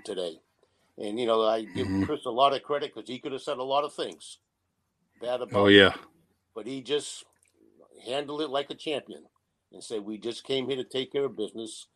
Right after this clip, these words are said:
Speaker 1: and we did. But, yeah, those, those are two, two great memories. 'Cause it was always, if you beat Brockton, you almost guaranteed you were going to the Super Bowl because of the big three, like you stated earlier. You didn't like it.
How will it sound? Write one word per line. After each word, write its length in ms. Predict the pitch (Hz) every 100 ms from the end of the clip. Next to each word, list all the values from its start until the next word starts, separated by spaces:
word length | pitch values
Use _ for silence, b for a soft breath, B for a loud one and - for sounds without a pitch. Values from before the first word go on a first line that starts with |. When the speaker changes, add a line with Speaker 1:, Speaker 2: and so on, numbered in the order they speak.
| _ -
Speaker 1:
and 120 | 101
we 100 | 104
did. 260 | 85 92 - _ _ _ _ _ _ -
But, 160 | 101
yeah, 160 | 123 120
those, 260 | 147 180
those 240 | 139 190 180
are 240 | 170 147 - _ - _ _
two, 260 | 170 151 123
two 140 | 151 120
great 240 | 135 120
memories. 500 | 113 101 82 - - _ _ _ _ _ _ -
'Cause 140 | 95
it 100 | 110 139
was 120 | 151
always, 400 | 180 180 170 127
if 100 | 127
you 80 | 123
beat 300 | 101 190 -
Brockton, 400 | 151 156 147 127
you 60 |
almost 340 | 135 147 135 -
guaranteed 560 | 143 147 143 - 147
you 80 | -
were 80 | 123
going 180 | 123 127
to 60 | -
the 80 |
Super 380 | - - - -
Bowl 200 | 98 80 _ _ _ _
because 340 | 127 117 135 120
of 140 | 117
the 80 | 110
big 240 | 98 127 -
three, 300 | 123 135 95
like 200 | 98 113
you 120 | 110
stated 420 | - 123 110 113
earlier. 320 | 120 107 87 - _ _
You 100 | 104
didn't 160 | 101 107
like 280 | 104 113 -
it. 120 | -